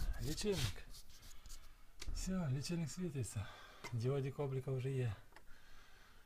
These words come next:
Лишилось тільки проводку кинути на автомат.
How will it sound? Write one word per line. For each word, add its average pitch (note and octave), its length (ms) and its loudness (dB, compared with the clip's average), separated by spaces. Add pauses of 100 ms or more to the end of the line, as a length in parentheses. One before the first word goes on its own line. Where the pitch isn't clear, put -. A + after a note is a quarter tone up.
(1700)
Лишилось B2+ 380 2
тільки B2+ 360 2 (1200)
проводку B2 380 2
кинути A2+ 300 0
на G#2+ 200 2 (720)
автомат. B2+ 440 0